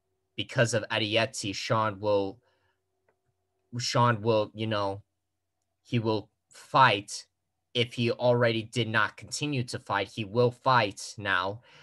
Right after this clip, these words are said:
and he will be brave, and, you know, he wants to survive and he wants to live now, you know.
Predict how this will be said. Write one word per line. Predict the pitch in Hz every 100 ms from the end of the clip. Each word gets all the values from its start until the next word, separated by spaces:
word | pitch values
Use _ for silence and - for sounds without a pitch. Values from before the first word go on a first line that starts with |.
| -
and | 98
he | 104
will | 98 110
be | 104 104
brave, | - 117 110 104 95 -
and, | 98 98 95 92 _ _ _ _ _ _ _ _
you | 110
know, | 104 98
he | -
wants | 107 110 - -
to |
survive | 101 - 101 110 110 101
and | 101
he |
wants | 98 101 101 -
to | - 98 92
live | 87 104 117
now, | 101 87 80 82 _ _ -
you | 95
know. | 95 98 98 95